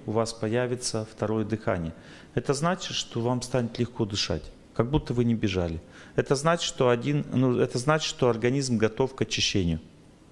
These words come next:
Когда вы пробежали примерно сорок минут, второй раз появится легкость в теле, спокойствие и второе дыхание. Это значит, что первый психический цилиндр прочищен. Потом дальше. Вы бежите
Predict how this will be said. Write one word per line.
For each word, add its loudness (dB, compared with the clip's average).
Когда 6
вы 4
пробежали 2
примерно 4
сорок 4
минут, 2
второй 6
раз 6
появится 2
легкость 2
в -6
теле, 4
спокойствие 0
и 2
второе 0
дыхание. 0
Это 0
значит, 0
что -2
первый 0
психический -2
цилиндр 2
прочищен. 2
Потом 2
дальше. 4
Вы 4
бежите 0